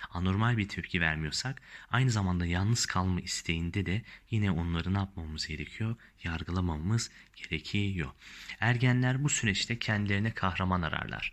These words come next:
O yüzden anne veya babasıyla iletişimi çok sıkı tutmaları gerekmektedir. Çünkü bir ergenin en kıymetli kahramanı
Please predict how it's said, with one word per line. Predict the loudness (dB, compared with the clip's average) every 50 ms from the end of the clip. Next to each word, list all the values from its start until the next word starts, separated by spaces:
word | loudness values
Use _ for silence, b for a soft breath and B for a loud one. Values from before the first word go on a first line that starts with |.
| -10 -18 _ -6
O | -2 0 2
yüzden | 2 0 2 0 -2 -2 -2 -6 -8 -6
anne | -2 2 2 2 2 2
veya | 0 -2 -2 -4 -4
babasıyla | -6 -4 -4 -4 -4 -2 -2 -2 -2 -2 -4 -4
iletişimi | -2 -2 -2 -2 0 -2 0 0 0
çok | -2 -2 -4 -4 -4
sıkı | -6 -6 -4 -2 -2 -2 -2 -4 -8
tutmaları | -14 -10 -4 -4 -2 0 0 -2 -2
gerekmektedir. | -2 -2 -2 -2 -2 -4 -2 -4 -4 -4 -4 -8 -8 -4 -4 -4 B B B B B B B _ _
Çünkü | -6 0 2 4 4 4 2 0 -2 -2 -2 -4 -6 -2
bir | -2 -2 -2 0
ergenin | 0 -2 -2 -2 -4 -4 -4 -2 -2 -4 -6 B B B B B B B -4
en | -2 0 0 0 0
kıymetli | -2 -2 -2 0 0 0 -2 -2 -4 -8 -8
kahramanı | -4 0 0 0 0 0 0 2 2 4 4 4 2 2 0 -2